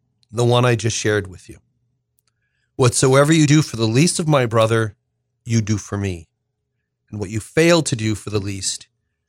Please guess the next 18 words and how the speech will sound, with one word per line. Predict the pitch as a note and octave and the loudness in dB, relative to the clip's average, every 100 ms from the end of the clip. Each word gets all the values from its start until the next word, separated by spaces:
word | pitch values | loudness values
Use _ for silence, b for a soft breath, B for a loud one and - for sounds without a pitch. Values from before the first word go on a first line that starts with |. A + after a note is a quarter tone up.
| _ A2 | _ -8
you | A2+ | -8
failed | - D#3 D3 A2+ G2 - | -2 2 2 2 -2 -8
to | G#2+ | -4
do | A2 G2 | -4 -4
for | - G2 | -8 -6
me." | G2 F2 _ _ _ _ _ _ _ _ _ _ _ _ _ _ _ _ _ _ - | -6 -8 _ _ _ _ _ _ _ _ _ _ _ _ _ _ _ _ _ _ -2
Really? | B2 B2 C3 C#3+ - _ _ _ _ _ _ _ _ _ | 2 4 2 -2 -8 _ _ _ _ _ _ _ _ _
Really? | A#2 C3+ D#3 F3+ A3+ G3 _ _ _ _ _ _ _ _ | 0 4 6 4 0 -8 _ _ _ _ _ _ _ _
So | - F3+ | -4 0
by | D#3 | 4
not | C#3+ E3+ G3+ | 4 2 0
giving | A#3+ G#3+ G3+ C#3+ | -2 0 2 4
money | C#3+ E3 D#3 - | 4 6 4 2
at | A#2+ | -2
the | B2 | -2
door | A#2 C#3 B2 | 0 2 2
every | A2+ A2 A2 | 2 0 2
morning, | G#2 G2+ G#2 A2 | 0 0 0 -2